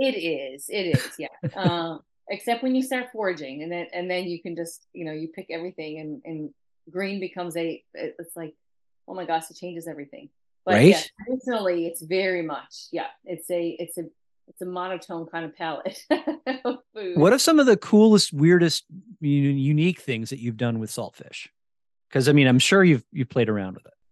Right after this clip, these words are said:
Speaker 1: I think I love the, I mean, I love changing the ideas around how we eat it here. I think because it was so traditionally over, you know, to me, it was only ever served either in a cod au gratin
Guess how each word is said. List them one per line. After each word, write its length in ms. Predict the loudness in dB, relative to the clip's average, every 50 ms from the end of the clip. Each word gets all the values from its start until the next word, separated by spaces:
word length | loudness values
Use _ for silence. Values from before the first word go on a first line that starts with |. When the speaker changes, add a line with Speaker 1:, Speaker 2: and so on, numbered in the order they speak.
| _ _ _ _ _ _ _ _ _ _ _ _ _ _
Speaker 1:
I 100 | -2 -2
think 260 | 2 0 0 0 4 2
I 80 | 4 4
love 380 | 6 6 6 6 4 4 -2 -6
the, 460 | -4 -4 -2 -4 -2 -4 -4 -6 -6 _
I 60 | -4
mean, 360 | -2 0 -2 -2 -2 -4 -6 -4 _
I 100 | -2 0
love 320 | 2 2 2 2 0 0
changing 500 | -8 -6 -4 -4 -2 -2 -4 -6 -6 -4
the 140 | -2 -2 0
ideas 500 | 0 0 0 0 0 0 2 2 0 -2 -4
around 600 | -2 -2 -2 0 0 -2 -2 -4 -4 -6 -10 -12 -16 _ -20 _
how 300 | -18 -4 0 2 2 2
we 100 | 2 0
eat 260 | -2 -2 -4 -2 0 0
it 120 | -2 -2
here. 460 | -2 -4 -2 -2 0 -2 -4 -6 -10 _ _ _ _
I 60 | -2
think 180 | 2 2 2 2
because 320 | 2 0 2 2 0 2
it 80 | 0 0
was 180 | 0 -2 -2 -2
so 180 | -2 -2 -2
traditionally 640 | -4 -6 -8 -6 -6 -6 -8 -8 -8 -6 -6 -4 -4
over, 380 | -4 -4 -4 -4 -6 -6 -8 _ _ _ _ _ _ _ _ _ _ _
you 100 | _ 0 2
know, 320 | 4 4 4 2 0 -4 _ -8
to 100 | -6 -4
me, 200 | -2 -2 0 0
it 80 | 2 2
was 140 | 2 0 0
only 360 | 0 0 0 0 0 0 0
ever 200 | -2 -2 -2 -4
served 500 | -6 -4 -2 0 2 2 2 2 0 0
either 260 | -2 -2 0 2 2
in 100 | 2 0 -2
a 20 | -4
cod 240 | -4 -2 0 0
au 60 | 2 2
gratin 440 | 2 0 0 -2 -4 -8 -10 -12